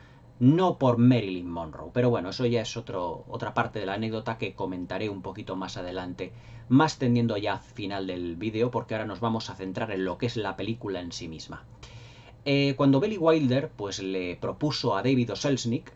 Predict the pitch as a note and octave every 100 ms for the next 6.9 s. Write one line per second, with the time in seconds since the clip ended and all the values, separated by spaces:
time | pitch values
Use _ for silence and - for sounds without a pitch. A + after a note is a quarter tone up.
0 | - G2+ F2+ F2 F#2+ G#2+ F#2+ F2+ E2 G2
1 | - F#2+ F#2 F2 F2 G#2+ F2+ E2+ G2 F#2+
2 | F#2+ F#2 F#2 A#2+ G2+ G2 F#2+ A#2+ G#2+ G2
3 | F2 - - - - - D#3 E3+ F3 F3
4 | C#3+ A#2 C3 - - - - A2 D3 A#2+
5 | - D#3+ F3+ - F3+ - F3 B2 A#2 B2
6 | C3+ C3+ A2+ C3 C#3 G#3 A3 F#3 D3+